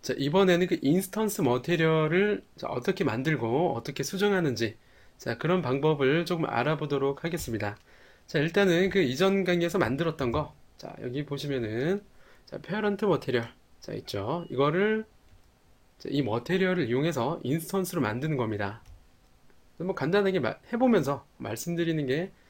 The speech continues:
자, 훨씬 더 좋을 것 같기 때문에 자, 바로 시작을 할게요. 자, 일단 이 머티리얼을 선택을 하고요. 자, 오른쪽 눌러보시면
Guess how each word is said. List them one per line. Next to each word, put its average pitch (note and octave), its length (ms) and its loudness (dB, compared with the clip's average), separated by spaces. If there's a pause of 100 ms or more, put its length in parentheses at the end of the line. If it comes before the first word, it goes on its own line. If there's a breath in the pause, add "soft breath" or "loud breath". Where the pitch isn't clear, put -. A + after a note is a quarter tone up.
(120)
자, - 120 -12
훨씬 D#3 320 -8
더 E3 100 -4
좋을 D3 220 -4
것 E3 100 -2
같기 B2+ 260 -6
때문에 D3+ 600 -2 (340 soft breath)
자, - 120 -12
바로 A#2 260 -6
시작을 D3 420 -6
할게요. C3 600 -4 (840 soft breath)
자, - 120 -2
일단 G3 260 2
이 F#3+ 60 2
머티리얼을 E3 680 -2
선택을 F#3 400 -4
하고요. D3 360 -2 (100)
자, - 120 -18
오른쪽 D3+ 400 -4
눌러보시면 C3 720 -4